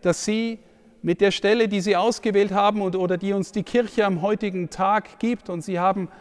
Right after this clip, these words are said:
als Überschrift über Ihr Liedblatt und Gottesdienstbegleitungsblatt Folge mir nach drüber gesetzt. Aufgrund dieser Schriftstelle.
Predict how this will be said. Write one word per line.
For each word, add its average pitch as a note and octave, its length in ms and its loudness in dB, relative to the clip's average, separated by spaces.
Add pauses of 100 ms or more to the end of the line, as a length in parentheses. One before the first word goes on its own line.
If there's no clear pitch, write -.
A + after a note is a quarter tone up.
(140)
als - 180 -4
Überschrift G#3 640 -2
über F#3 240 0
Ihr F3+ 340 0 (840)
Liedblatt G3+ 680 2
und D#3+ 160 -4
Gottesdienstbegleitungsblatt F#3 1700 -4
Folge G#3 540 2
mir G3 180 -2
nach G#3 320 0
drüber C#3 320 0
gesetzt. - 600 -10 (1500)
Aufgrund E3 560 -6
dieser D#3+ 240 -6
Schriftstelle. - 640 -12